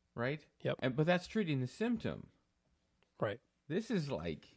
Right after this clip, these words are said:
Speaker 1: coming in and saying, "Hey, issue, no."
Speaker 2: <laughs>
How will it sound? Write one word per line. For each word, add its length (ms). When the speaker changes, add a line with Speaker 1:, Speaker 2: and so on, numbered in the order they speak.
Speaker 1:
coming 460
in 320
and 160
saying, 380
"Hey, 580
issue, 720
no." 580
Speaker 2:
<laughs> 260